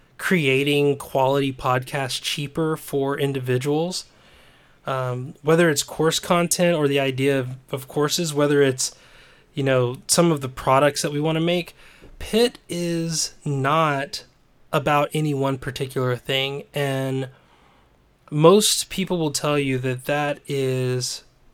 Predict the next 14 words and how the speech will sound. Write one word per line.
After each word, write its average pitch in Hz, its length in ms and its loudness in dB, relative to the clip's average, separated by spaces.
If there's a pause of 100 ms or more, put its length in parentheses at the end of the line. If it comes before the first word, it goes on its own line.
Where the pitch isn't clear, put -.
(360)
not 131 540 -2
a 131 80 -2
good 123 180 -4
idea. 123 440 -6 (1400)
One 180 120 4
of 202 40 6
my 175 120 6
favorite 165 440 0
companies 131 760 0
out 131 280 0
there, 131 400 -2 (300)
there's, 135 340 0
there's 131 240 -2
two. 147 520 -4